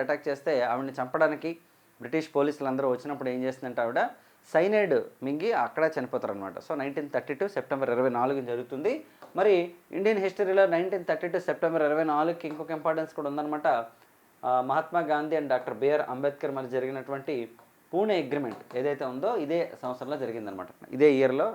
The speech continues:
ఇదే డేట్న, సెప్టెంబర్ ట్వంటీ ఫోర్, నైన్టీన్ థర్టీ టూ పూణే ప్యాక్ట్ between గాంధీ and అంబేద్కర్ అనమాట. ఓకేనండి, regarding కమిల్ అవార్డు అనమాట. నెక్స్ట్ ఫిలాసఫీ of బాంబ్ అనే పుస్తకాన్ని ఎవరు రాశారంట? పి సి రే, భగవతి చరణ్ వోహ్రా, భగత్ సింగ్ and లాలా లజపత్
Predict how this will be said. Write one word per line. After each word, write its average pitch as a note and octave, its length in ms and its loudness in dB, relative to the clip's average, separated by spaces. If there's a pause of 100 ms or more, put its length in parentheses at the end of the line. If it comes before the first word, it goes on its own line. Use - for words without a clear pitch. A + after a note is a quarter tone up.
ఇదే C#3 120 2 (100)
డేట్న, B2+ 260 -2 (100)
సెప్టెంబర్ C3+ 380 -6
ట్వంటీ B2 220 -6
ఫోర్, C#3 160 -6
నైన్టీన్ A#2 260 -10
థర్టీ A#2+ 240 -8
టూ F#3 60 -4 (100)
పూణే C#3+ 320 -2
ప్యాక్ట్ C3 280 2
between F3 260 -4 (460)
గాంధీ C3 320 2
and B2+ 140 2
అంబేద్కర్ A2 420 0
అనమాట. F2+ 180 -10 (340)
ఓకేనండి, D#3 340 -4
regarding C#3+ 380 0
కమిల్ C#3 320 0
అవార్డు G#2 240 2
అనమాట. E2 180 -12 (520)
నెక్స్ట్ F#3+ 260 -2
ఫిలాసఫీ A3 480 4
of D3+ 140 -4
బాంబ్ E3+ 240 6
అనే D3+ 180 -2
పుస్తకాన్ని D3+ 360 0
ఎవరు B2 180 0
రాశారంట? G2 320 -6 (120)
పి E3+ 160 0
సి F3+ 180 0
రే, F#3+ 60 2 (160)
భగవతి E3 360 -4
చరణ్ D3 260 -2
వోహ్రా, C#3+ 240 2 (120)
భగత్ C#3 220 -6
సింగ్ D#3+ 160 -6
and A#2+ 100 -2
లాలా B2+ 220 4
లజపత్ A#2+ 280 -6